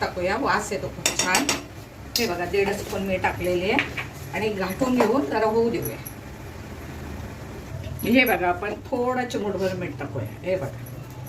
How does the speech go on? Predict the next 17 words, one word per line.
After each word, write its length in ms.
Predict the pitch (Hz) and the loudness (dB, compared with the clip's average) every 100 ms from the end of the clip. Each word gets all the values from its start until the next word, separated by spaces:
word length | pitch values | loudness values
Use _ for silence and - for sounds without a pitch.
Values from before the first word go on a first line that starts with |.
| - - - - | -8 -6 -6 0
थोडं 260 | 214 226 | 2 2
चिमूटभर 420 | 226 190 190 190 | 2 0 2 2
आपण 240 | 214 220 214 | 2 2 0
मीठ 160 | 190 175 | -4 -4
टाकलेलं 400 | 175 175 180 175 | -6 0 2 4
आहे 100 | 180 - - - - - - - - - - - - - - - - - - - - | 4 2 -2 -12 -16 -18 -16 -16 -16 -14 -8 -6 -6 -8 -12 -12 -12 -12 -12 -14 -8
आणि 160 | 190 190 | -4 -2
आपण 260 | 190 196 190 | 0 0 0
घाटून 360 | 185 202 196 | 0 0 0
घेऊया. 320 | 190 175 180 | 2 4 2
ते 280 | 170 202 285 - - - - - - - - - - - - - - - - - - - - | 2 0 -2 -4 -10 -10 -10 -12 -12 -10 -10 -10 -6 -4 -4 -6 -12 -12 -12 -12 -10 -10 0
पूर्ण 240 | 214 240 262 | 2 4 6
असं 280 | 262 247 | 4 4
होऊ 220 | 226 220 214 | 4 6 8
द्यायचं. 420 | 208 185 - 202 - - - - - - - - - - - - - - - - - - - - - - - - - | 6 6 2 0 0 -4 -10 -12 -14 -14 -16 -16 -14 -14 -14 -12 -10 -8 -8 -8 -8 -8 -10 -10 -10 -10 -10 -8 -2
हे 120 | 190 | 0
बघा, 220 | 165 143 | 2 0